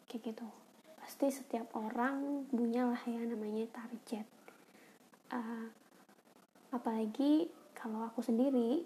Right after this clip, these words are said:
kalau aku sendiri tuh orangnya sebenarnya targetable banget.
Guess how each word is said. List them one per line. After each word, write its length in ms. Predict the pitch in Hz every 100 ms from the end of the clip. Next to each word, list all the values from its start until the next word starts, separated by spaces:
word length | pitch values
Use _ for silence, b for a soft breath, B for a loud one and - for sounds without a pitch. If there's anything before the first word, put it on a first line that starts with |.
| - - -
kalau 200 | 220 226
aku 160 | 220
sendiri 200 | 226 233
tuh 120 | 226 277
orangnya 560 | 254 233 233 254 269
sebenarnya 680 | 262 240 220 226 220 233 262
targetable 640 | 254 233 220 226 226 220 220
banget. 240 | 220 220